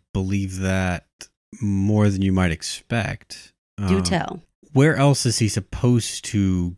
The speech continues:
Speaker 1: get that feeling out and sort it out, if not at home?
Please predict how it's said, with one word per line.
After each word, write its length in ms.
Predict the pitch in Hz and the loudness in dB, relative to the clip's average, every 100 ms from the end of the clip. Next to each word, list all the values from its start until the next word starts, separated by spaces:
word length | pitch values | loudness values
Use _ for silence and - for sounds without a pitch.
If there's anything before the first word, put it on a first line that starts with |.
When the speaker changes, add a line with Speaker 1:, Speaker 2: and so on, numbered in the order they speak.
| - | -2
Speaker 1:
get 280 | 113 110 - | -2 -2 -2
that 200 | 101 95 | -4 -4
feeling 540 | - 113 104 92 87 | -2 2 2 2 0
out 420 | 92 101 92 85 - | 0 0 0 -2 -6
and 200 | 92 82 | -6 -6
sort 400 | - - 107 95 | -6 -2 -2 -2
it 100 | 82 | -4
out, 580 | 85 87 123 - - _ - _ _ _ _ _ - | -8 -10 -12 -16 -18 _ -20 _ _ _ _ _ -6
if 200 | 107 - | -4 0
not 360 | 107 95 90 95 | 0 0 -2 -6
at 100 | 80 | -4
home? 480 | 87 87 76 80 | -4 -4 -6 -12